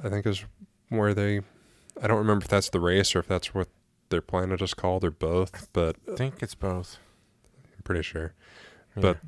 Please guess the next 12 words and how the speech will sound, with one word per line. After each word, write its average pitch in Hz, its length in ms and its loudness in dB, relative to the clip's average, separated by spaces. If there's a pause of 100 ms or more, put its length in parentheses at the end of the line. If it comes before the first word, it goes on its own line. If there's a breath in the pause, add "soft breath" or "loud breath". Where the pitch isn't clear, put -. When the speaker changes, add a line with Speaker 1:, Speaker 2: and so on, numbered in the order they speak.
(200)
Speaker 1:
the - 80 0
big 98 380 6 (720)
hairless 98 640 4 (500)
monkey 98 680 0 (160)
octopus 98 800 2
thing 90 400 -2 (520 loud breath)
that 101 200 6
they 98 100 6
fight 98 480 4
Speaker 2:
Yeah, 92 80 2
Speaker 1:
that 113 40 0
Speaker 2:
yeah. 127 100 -4